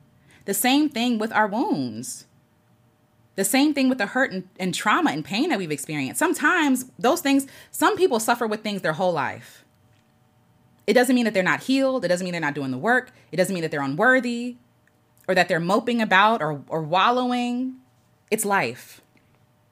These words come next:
And life sometimes is hard, you know? So yes. "All things owe no shortcuts. The journey is a destination." Yes, yes, we have to live. Yes. Deja says, "Yes, because most of us are living on autopilot.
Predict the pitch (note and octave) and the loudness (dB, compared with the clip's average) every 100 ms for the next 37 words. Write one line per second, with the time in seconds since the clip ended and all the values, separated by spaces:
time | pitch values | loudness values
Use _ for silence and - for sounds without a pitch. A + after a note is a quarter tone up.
0 | _ _ _ _ _ _ _ G#3 G#3 G#3 | _ _ _ _ _ _ _ -4 0 2
1 | A3 A#3 A3 G#3 D#3+ - B3+ A3 F#2+ D#2 | 2 0 -2 -4 -4 -6 -4 -4 -4 -8
2 | - - _ _ _ _ _ _ _ _ | -12 -20 _ _ _ _ _ _ _ _
3 | _ A3+ D4 D4+ - _ _ - C3 - | _ -4 -4 -4 -10 _ _ -10 -10 -10
4 | - _ _ _ _ _ _ _ _ _ | -20 _ _ _ _ _ _ _ _ _
5 | - - - - - G#3+ B3 B3+ F#3+ F#3 | -20 -20 -20 -16 2 2 4 2 0 -2
6 | G3+ A3+ - - - E3+ D#3+ G3+ A3 G#3 | -2 0 0 -2 -4 -4 2 2 2 0
7 | E3+ F3+ F3 E3+ C#3 B3+ D#3 - - - | -2 -2 -6 -6 0 0 0 -6 -12 -4
8 | B3 - - A#3+ B3+ A3+ D4 A#2 D3 B3+ | -2 -2 -4 -4 -4 -2 -2 -4 -4 -4
9 | - - - _ _ _ _ _ - _ | -4 -14 -16 _ _ _ _ _ -20 _
10 | G3+ A#3+ D#4 C4+ F3+ F3+ A3 G3 F#3 G3 | -4 -2 0 0 0 -2 -2 -8 -12 -6
11 | E3 C#3+ F#3+ A3+ F3+ E3+ A#3 A3 F3 F3+ | -2 -2 -2 -2 -2 0 -2 -2 0 0
12 | G3 F#3 - G3+ F#3+ C#3+ B2 G#2 | 0 -4 -2 -2 -4 -6 -6 -8